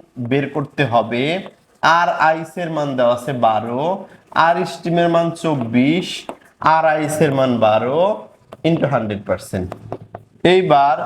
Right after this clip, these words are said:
আহ, দুইশো পঞ্চাশ into এখানে একশো আর theta minus বারোশো by নিচে হচ্ছে বারো, বা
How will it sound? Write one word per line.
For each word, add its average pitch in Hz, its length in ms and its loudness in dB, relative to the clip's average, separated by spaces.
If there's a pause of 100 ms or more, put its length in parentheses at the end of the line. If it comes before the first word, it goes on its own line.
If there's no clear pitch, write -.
(1000)
আহ, 131 180 4 (160)
দুইশো 165 540 0 (760)
পঞ্চাশ 185 460 0 (100)
into 123 300 -4 (640)
এখানে 170 360 4 (320)
একশো - 340 -4 (260)
আর 165 80 2 (120)
theta 127 340 0 (640)
minus 160 420 2 (180)
বারোশো 147 540 0 (560)
by 127 120 4 (100)
নিচে 156 260 -2
হচ্ছে 127 180 -6 (140)
বারো, 101 260 2 (720)
বা 113 300 4